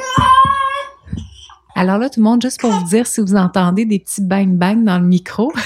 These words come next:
<laughs> c'est Olivia qui est installée sur Émilie en train de téter.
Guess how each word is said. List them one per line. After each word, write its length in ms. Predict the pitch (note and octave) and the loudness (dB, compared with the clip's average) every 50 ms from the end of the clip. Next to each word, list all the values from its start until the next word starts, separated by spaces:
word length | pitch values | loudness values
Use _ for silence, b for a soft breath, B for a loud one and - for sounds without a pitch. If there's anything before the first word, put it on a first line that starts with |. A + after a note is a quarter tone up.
| - F3 - - | -2 -2 -2 -2
<laughs> 880 | G#3+ - - - - - - - - - F#3+ - _ - G#3+ - A3 - | -4 -4 -4 -4 -6 -8 -10 -20 -16 -12 -12 -8 _ -6 -6 -6 -8 -10
c'est 280 | - - - C4 B3+ | -10 -6 -2 -2 0
Olivia 460 | B3 A3 G#3+ F#3 E3+ E3+ E3 E3+ A#3+ - - B B B B B B B | 2 2 2 0 0 -2 -2 -4 -6 -8 -12 B B B B B B B
qui 80 | - A3 | -2 -2
est 100 | G#3 G#3+ | 0 2
installée 420 | G#3 G3 - - F3 F3+ G3 G#3+ G#3 | 0 0 0 -2 -2 0 0 0 -2
sur 280 | - - - D#4 D4+ | -2 -4 -4 -2 -2
Émilie 480 | C#4 A#3 G3+ F#3 F#3+ F3+ E3 F3+ A3+ A#3 | 0 0 2 2 2 2 2 2 2 2
en 120 | G3+ F3 | 0 0
train 180 | - - G3+ G3 | -2 0 0 2
de 140 | F#3+ E3+ E3 | 2 2 0
téter. 520 | - - D3+ - - - F3 A3+ F4+ - | -2 -4 -8 -6 -4 -2 -2 -2 -2 -6